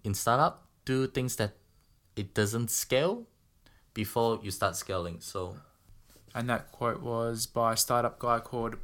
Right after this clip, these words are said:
Speaker 2: Paul Graham, who wrote a brief essay online. If you wanna check that out, we'll link it
Speaker 1: Yeah.
Speaker 2: somewhere.
Speaker 1: And
Speaker 2: But, um, yeah, there's a little infographic here we got up.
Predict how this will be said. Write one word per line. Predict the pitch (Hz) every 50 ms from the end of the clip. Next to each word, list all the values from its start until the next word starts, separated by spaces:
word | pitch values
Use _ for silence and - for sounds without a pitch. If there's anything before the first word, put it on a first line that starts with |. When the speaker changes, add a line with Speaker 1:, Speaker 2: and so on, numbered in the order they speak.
| - -
Speaker 2:
Paul | - - 131 123 120
Graham, | 117 120 120 131 143 147 143 135
who | 131 123 117
wrote | 117 123 123 123 120 -
a | - - 113 110 110 110 107 107 -
brief | 127 123 120 -
essay | 117 117 - - 123 110 107 -
online. | - 110 110 113 113 117
If | 117 -
you | - 113
wanna | 113
check | - - 117 - -
that | 110 110 113
out, | 113 113 123
we'll | 123 117
link | 120 123 117 - 120
it | 101 - - - - - - - - - - -
Speaker 1:
Yeah. | - 107 104
Speaker 2:
somewhere. | 113 113 117 123 156 170 - - - - - -
Speaker 1:
And | 123 117 113 110 104 104 104
Speaker 2:
But, | 113 110 110
um, | 110 107 110 107 110 123 127 -
yeah, | 151 139 117
there's | 120 117 120 135
a | 143
little | 143 131 139
infographic | - - 131 113 - 110 110 - 104 -
here | - 107 104
we | 110
got | 107 110 107
up. | 110 123 - -